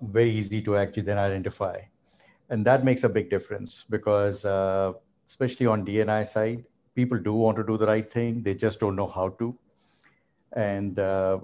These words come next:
we're both solving the solution and p-, giving them pass versus just lecturing. But the other part is, I think with all these areas that need improvement, it all needs to be in a positive reinforcement fashion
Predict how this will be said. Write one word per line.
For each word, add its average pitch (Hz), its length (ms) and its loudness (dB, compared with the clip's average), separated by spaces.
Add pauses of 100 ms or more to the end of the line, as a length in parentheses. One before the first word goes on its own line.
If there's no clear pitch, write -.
(140)
we're 107 300 -2
both 113 340 2
solving 104 420 4
the 101 120 -2
solution 127 640 -2 (760)
and 98 300 0
p-, 110 180 2
giving 120 300 6
them 110 200 4
pass 107 260 6
versus 104 340 -2
just 101 220 -2
lecturing. 101 520 -2 (460)
But 107 140 0
the 123 80 6
other 131 120 6
part 120 320 6
is, 110 360 2
I 113 80 -4
think 120 180 2
with 107 120 2
all 113 220 6
these 117 240 -2
areas 101 560 2
that 98 200 0
need 98 180 -2
improvement, 98 600 -4 (680)
it 117 140 0
all 120 200 8
needs 107 240 0
to 110 100 -2
be 104 580 -2 (240)
in 104 140 0
a 104 60 2
positive 107 640 2
reinforcement 98 640 -2
fashion - 440 -6